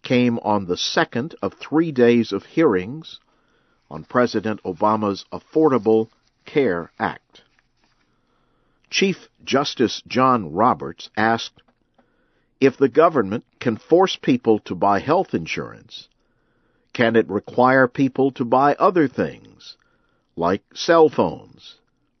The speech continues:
broccoli, burial insurance?" Justice Stephen Breyer said, "The issue shows there is a national problem involving money,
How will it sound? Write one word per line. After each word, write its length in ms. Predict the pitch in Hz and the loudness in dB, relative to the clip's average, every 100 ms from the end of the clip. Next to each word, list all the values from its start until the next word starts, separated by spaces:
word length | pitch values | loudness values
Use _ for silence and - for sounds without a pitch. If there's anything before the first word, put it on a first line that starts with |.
| - | -8
broccoli, 720 | 104 165 175 104 73 52 - _ _ _ _ _ _ - | 2 2 4 0 -2 -8 -18 _ _ _ _ _ _ -6
burial 640 | 90 160 147 101 73 - _ | 4 6 6 4 -2 -10 _
insurance?" 800 | 87 73 - 71 - _ _ - _ _ _ _ _ _ _ _ _ _ _ _ _ _ _ | -16 -10 -8 -10 -12 _ _ -20 _ _ _ _ _ _ _ _ _ _ _ _ _ _ _
Justice 640 | 85 139 - 127 107 - - | 0 0 0 0 0 -2 -12
Stephen 480 | - - 165 120 95 | -8 -2 0 -2 0
Breyer 500 | 98 139 143 92 87 | 2 2 4 2 0
said, 360 | - 113 92 _ _ _ _ - | 0 0 0 _ _ _ _ -6
"The 220 | 101 104 | -2 2
issue 300 | 156 - 117 | 2 2 -2
shows 580 | 104 156 147 123 117 110 | 0 2 6 6 4 2
there 240 | 110 110 | 0 2
is 240 | - 107 - | 2 -4 -4
a 60 | 101 | -8
national 600 | 95 143 175 165 147 117 _ | -2 -2 -2 -4 -4 -6 _
problem 640 | - 175 147 85 - 50 _ _ _ _ _ - | -4 -2 -2 -4 -10 -18 _ _ _ _ _ -20
involving 640 | 73 92 98 92 85 85 | -8 0 2 0 -4 -6
money, 480 | 98 143 147 151 | 0 0 0 -6